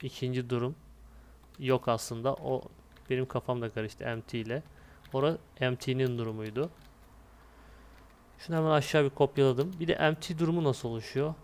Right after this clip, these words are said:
Onu gösterelim. Empty durumu da şu şekilde oluşuyor. Empty durumunda ise fifo counter'ın sıfır olduğu,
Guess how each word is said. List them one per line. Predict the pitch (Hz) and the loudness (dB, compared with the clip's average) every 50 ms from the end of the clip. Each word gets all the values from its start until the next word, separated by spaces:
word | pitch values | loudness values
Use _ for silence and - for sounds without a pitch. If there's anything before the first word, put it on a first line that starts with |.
| - - - - - - | -18 -20 -20 -14 -6 -4
Onu | 143 147 143 | -2 0 2
gösterelim. | 135 123 117 - - 117 113 110 110 127 160 - - - - - - - - - - - - - - - - - - - - - | 2 0 0 -2 -4 -4 -4 -4 -4 -6 -8 -8 -12 -20 -20 -20 -20 -20 -20 -20 -20 -20 -20 -20 -20 -20 -20 -20 -20 -20 -4 0
Empty | 160 143 147 143 - 180 175 | 2 2 2 2 0 0 2
durumu | 170 190 185 185 185 | 4 4 4 4 4
da | 190 | 2
şu | 180 - | 0 0
şekilde | - - 185 175 - 147 127 120 | -2 -6 -6 -4 -4 -2 -2 -2
oluşuyor. | 117 113 - - 127 127 147 202 - - - - - - - - - - - - - - - - - - - - - - - - - - - - - - - - - - - | -2 -4 -4 -2 0 0 0 -2 -4 -12 -20 -20 -20 -20 -20 -20 -20 -20 -20 -20 -20 -20 -20 -20 -20 -20 -20 -20 -20 -20 -20 -20 -20 -20 -20 -20 -20 -20 -20 -20 -10 -4 -2
Empty | 139 151 156 - - 208 | -2 -2 -2 -4 -6 -4
durumunda | 180 165 175 175 175 180 185 190 180 190 180 | -2 0 0 0 2 0 0 2 2 2 2
ise | - - 151 135 | 2 0 -4 -6
fifo | - - - 165 156 - | -6 -6 -6 -6 -2 2
counter'ın | 156 151 147 139 - 135 143 160 | 2 2 2 2 0 -2 -4 -4
sıfır | 151 - - - 139 - - 139 | -6 -10 -12 -14 -8 -2 0 2
olduğu, | 131 123 117 113 113 113 110 | 2 2 0 -2 -4 -6 -8